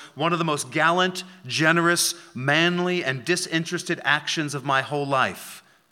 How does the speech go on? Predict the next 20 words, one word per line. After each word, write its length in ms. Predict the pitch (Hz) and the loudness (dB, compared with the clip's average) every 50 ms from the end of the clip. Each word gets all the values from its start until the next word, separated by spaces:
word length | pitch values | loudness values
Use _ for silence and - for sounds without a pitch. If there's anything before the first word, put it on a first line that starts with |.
| _ _ | _ _
if 120 | - - | -14 -10
he 80 | - 117 | -8 -4
does 200 | 107 117 110 107 | -4 -4 -2 -2
say 200 | - 123 107 104 | -2 -4 -4 -2
so 180 | 104 - 110 101 | -2 -4 -4 -4
himself, 720 | 98 98 - - 127 113 95 87 - - - - - - _ _ _ _ _ - - - - - - - - - - - - - - - - - - - _ _ _ _ _ _ _ _ | -4 -4 -4 -4 -4 -4 -4 -6 -8 -12 -18 -18 -20 -20 _ _ _ _ _ -20 -20 -20 -20 -20 -20 -20 -20 -20 -20 -20 -20 -20 -20 -20 -20 -20 -20 -20 _ _ _ _ _ _ _ _
and 180 | - 127 131 127 | -6 -4 -2 -2
one 100 | 135 131 | -2 -2
of 60 | 127 | -2
the 60 | 123 | 0
best 280 | 120 139 139 143 - - | 2 2 0 0 -2 -6
pieces 360 | - 156 139 - - 143 117 | -4 -4 -4 -2 -4 -6 -6
of 100 | 123 107 | -6 -6
service 480 | - - 147 143 131 107 214 107 - - | -4 -2 -2 -2 -2 -2 -4 -6 -4 -4
I 160 | 120 117 120 | -2 -2 -2
ever 260 | 110 113 107 117 113 | -2 -4 -4 -6 -6
rendered 480 | 107 101 117 117 117 101 98 98 92 - | -6 -6 -6 -6 -6 -6 -8 -8 -10 -12
to 80 | - | -12
my 160 | 104 95 98 98 | -10 -10 -10 -10
country. 500 | - 120 120 117 - - 98 87 82 | -10 -10 -12 -12 -12 -12 -14 -14 -14